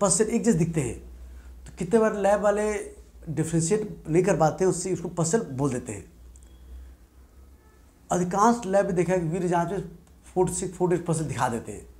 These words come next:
वो लेडी शादीशुदा थी, कैरेक्टर भी ख़राब नहीं था, उसको कोई तकलीफ नहीं थी।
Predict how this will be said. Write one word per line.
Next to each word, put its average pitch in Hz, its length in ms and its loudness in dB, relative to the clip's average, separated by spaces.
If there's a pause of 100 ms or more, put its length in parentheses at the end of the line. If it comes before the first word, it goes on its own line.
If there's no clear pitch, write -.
(3000)
वो 160 80 0
लेडी 165 640 2 (1500)
शादीशुदा 160 640 2
थी, 165 160 0 (2000)
कैरेक्टर 143 280 -2
भी 170 80 2
ख़राब 156 280 2
नहीं 165 120 4
था, 151 360 -4 (920)
उसको 190 220 0
कोई 214 200 2
तकलीफ 180 300 4
नहीं 170 120 8
थी। 160 280 -2